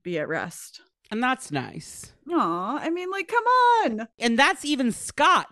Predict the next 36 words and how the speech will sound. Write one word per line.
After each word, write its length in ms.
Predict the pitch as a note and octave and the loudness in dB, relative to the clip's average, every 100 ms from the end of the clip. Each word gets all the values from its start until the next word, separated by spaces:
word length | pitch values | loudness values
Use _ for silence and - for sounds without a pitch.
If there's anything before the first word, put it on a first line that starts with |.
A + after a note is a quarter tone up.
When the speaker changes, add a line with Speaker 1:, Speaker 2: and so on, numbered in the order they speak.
| - | -8
Speaker 2:
being 240 | G3+ F3 | -2 0
like, 240 | E3+ D#3 - | 0 -2 0
"Can 380 | F3 G#3+ G3+ F#3 | 2 4 2 2
we 140 | E3 | 0
help 340 | D3 F3 E3 - | 4 2 2 -2
her 200 | C#3+ C3+ | -6 -8
somehow?" 300 | - A3+ D4 | -6 0 4
Speaker 1:
Yeah. 840 | C#4+ A#3+ G#3 F#3 F3+ E3 C3 D3 | 6 6 6 6 4 2 0 0
Speaker 2:
And 160 | G#3+ C#4+ | 2 4
that's 300 | F4 A#3+ G3 | 2 0 -2
nice. 760 | D3+ C3 D3 B3 - - - | 0 0 -2 -2 -4 -12 -4
Speaker 1:
Like, 400 | G#3 F#3+ F#3 G3+ - _ - - | 0 2 0 -6 -16 _ -20 -8
thank 180 | B3 G3+ | -8 -4
God. 420 | G3 E3+ D#3+ A3 - | -2 0 -2 -4 -6
<laughs> 40 | |
Scott. 680 | - - - C#4+ B3 A3 A3 A#3+ - A3+ - | -12 -10 0 2 4 4 2 -2 -8 -8 -8
Speaker 2:
Reading 420 | F#3 D4 E4 E4 | -2 0 2 0
this 200 | D4+ - | -2 -2
in 80 | A#3+ | -2
the 80 | A3 | 0
nineties, 380 | A3+ B3+ A3+ | 0 0 0
I 80 | G#3+ | 0
was 160 | G#3 F#3 | 0 0
like, 180 | G#3+ E3+ | -4 -2
"Maybe 400 | E3+ B3+ F4+ F#4 | 0 2 0 0
she'll 220 | - B3 | 0 0
be 200 | G#3+ G#3+ | 2 2
okay. 600 | F#3+ - G#3 C#4+ D#3+ A#2 | 2 0 -2 0 -2 -4
Like, 220 | C#3+ D#3 | -4 -2
Speaker 1:
Yeah. 260 | G#3+ A3 G#3+ | 4 6 6
Speaker 2:
maybe 160 | G#3 F#3 | 6 6
they'll 140 | D#3+ D3+ | 4 4
help 320 | F#3+ G3 - | 4 4 2
her." 260 | D3 B2 | 0 0
And 260 | - D#3+ E3+ | -2 -2 2
then 600 | D#3+ D3+ C#3+ C#3 C3+ | 2 4 2 2 0